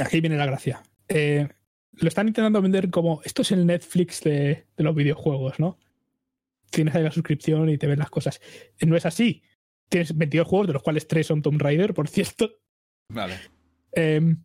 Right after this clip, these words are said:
Speaker 1: y tú pagas,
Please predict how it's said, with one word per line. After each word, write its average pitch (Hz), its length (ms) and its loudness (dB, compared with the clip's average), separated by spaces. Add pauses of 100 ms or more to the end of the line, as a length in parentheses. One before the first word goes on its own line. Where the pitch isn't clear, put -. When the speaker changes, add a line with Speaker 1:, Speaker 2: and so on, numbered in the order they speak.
(760)
Speaker 1:
y 147 640 2 (1800)
tú 156 120 0
pagas, 240 640 -2